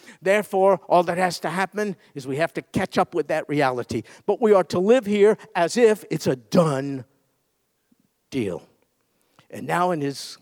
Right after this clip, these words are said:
closing words, the Lord declares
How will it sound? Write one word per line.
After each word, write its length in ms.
closing 600
words, 560
the 100
Lord 340
declares 1120